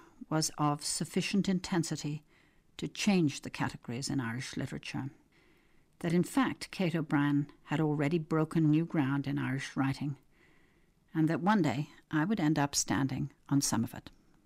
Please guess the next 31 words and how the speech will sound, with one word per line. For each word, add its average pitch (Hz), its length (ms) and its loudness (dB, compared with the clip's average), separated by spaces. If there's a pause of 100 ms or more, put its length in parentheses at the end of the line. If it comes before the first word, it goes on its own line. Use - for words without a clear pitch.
(1400)
But 202 140 -2
at 220 140 4
that 320 240 4
point, 208 380 2 (360)
I - 40 -20
don't 277 280 6
really 202 260 4
think - 360 2
I 143 100 2
would 147 140 0
have 143 120 0
known 147 420 2 (160)
how 165 160 4
to - 180 0
distinguish 156 800 0 (400)
the 160 120 2
idea 156 400 2
of 139 220 -2
influence 160 680 -2 (640)
from 185 220 4
the 175 80 4
much 170 240 2
more 147 200 6
simple - 480 2
one 131 260 2
of 139 100 0 (120)
admiration. 135 760 -2 (1200)
I 151 80 0
certainly 190 460 4
admired 175 380 2
her, - 260 -10